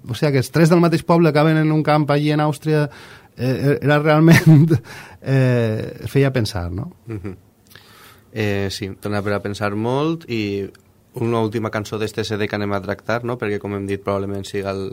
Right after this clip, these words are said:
Speaker 2: el C D més reeixit dels que heu fet, l'himne del desencant, perquè abans hem parlat de, de tot el que seria l'amor, no? La visió positiva de,
Speaker 1: Mm.
Speaker 2: de València, i així arriben lletres molt, molt dures.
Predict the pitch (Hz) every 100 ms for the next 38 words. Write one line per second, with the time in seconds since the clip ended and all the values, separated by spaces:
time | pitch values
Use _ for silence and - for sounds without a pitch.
0 | 95 - 95 95 98 95 95 - 95 95
1 | - 92 90 104 120 - _ _ _ 101
2 | 104 104 101 101 98 104 101 107 117 156
3 | _ - 107 104 101 98 107 104 101 113
4 | 120 107 101 101 101 98 95 - _ _
5 | _ - 101 95 101 101 95 98 98 104
6 | 101 101 98 98 117 143 120 135 131 107
7 | 101 110 104 104 101 107 101 101 101 98
8 | 101 95 95 _ _ - _ _ _ 104
9 | 101 98 113 127 - 135 147 - 110 104
10 | 95 - 101 98 101 104 107 104 113 113
11 | 107 104 98 95 117 101 95 -